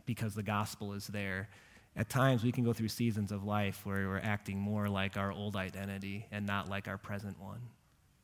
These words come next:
But with God's help, each day, the saint part wins, and the victory has already been won.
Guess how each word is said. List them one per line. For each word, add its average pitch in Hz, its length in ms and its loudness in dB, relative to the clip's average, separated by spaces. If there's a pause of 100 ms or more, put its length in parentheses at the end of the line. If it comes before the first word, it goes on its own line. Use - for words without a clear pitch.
(420)
But 113 80 0
with 117 160 2
God's 139 440 8
help, 127 320 4 (120)
each 127 300 -2
day, 120 340 6 (600)
the - 80 0
saint - 420 2
part 120 380 -2
wins, 113 500 6 (400)
and 113 200 4
the 101 80 0
victory 98 800 -2 (100)
has 110 280 -2
already 117 480 0
been 101 260 -6
won. 98 280 -8